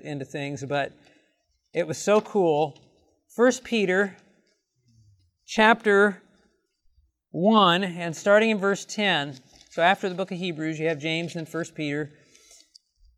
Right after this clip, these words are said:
First Peter one, verse ten. And it's a little wordy here. Peter's talking about something else, but you get the point in a minute. Peter's talking about the gospel message, the plan of salvation that God has always known, but it wasn't always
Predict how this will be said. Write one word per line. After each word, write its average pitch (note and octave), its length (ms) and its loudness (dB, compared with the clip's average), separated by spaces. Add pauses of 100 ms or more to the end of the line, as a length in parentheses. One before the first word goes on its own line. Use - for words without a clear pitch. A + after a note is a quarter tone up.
(520)
First G#3 200 -6
Peter A3+ 180 0
one, G#3+ 320 4
verse A3 380 2 (180)
ten. A#3 720 2 (760)
And A3+ 320 4
it's A#3 240 0
a C#4 40 0
little D4+ 220 4
wordy C4+ 320 6
here. A#3+ 220 6
Peter's B3 300 0
talking B3+ 200 4
about B3 200 2
something G#3+ 360 -2
else, G3 220 2
but F#3 100 -4
you F#3 80 -2
get G3+ 140 -2
the - 40 -18
point G3 300 -6
in F3 100 -8
a F3 40 -4
minute. F#3+ 320 -2 (1600)
Peter's D4+ 340 8
talking C4+ 420 4
about A3 280 4
the G#3+ 80 4
gospel A#3 460 4
message, F#3+ 460 2
the F3+ 100 0
plan A3+ 280 2
of A#3 100 0
salvation G#3+ 680 4
that D#3+ 140 -4
God G3+ 260 6
has G#3+ 120 4
always A3+ 340 8
known, A#3 320 4
but G#3+ 80 4
it F3+ 80 0
wasn't A3 240 6
always A3 360 4